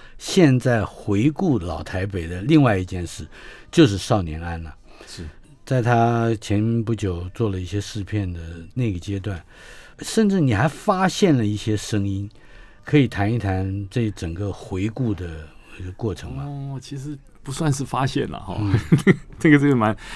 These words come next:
Speaker 2: 这蛮妙的哈，就是每一个电影要做数位修复，其实声音的修复的那个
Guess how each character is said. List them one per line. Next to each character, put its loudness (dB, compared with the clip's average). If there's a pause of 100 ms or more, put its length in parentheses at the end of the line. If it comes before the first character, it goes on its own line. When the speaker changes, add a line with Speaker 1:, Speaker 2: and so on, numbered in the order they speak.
(100)
Speaker 2:
这 10
蛮 8
妙 10
的 -6
哈， -14 (540)
就 -6
是 4 (240)
每 2
一 2
个 6
电 8
影 2
要 -2
做 0
数 0
位 4
修 -2
复， -8
其 -10
实 -8
声 -2
音 2
的 -2
修 -4
复 -8
的 -10
那 -8
个 -12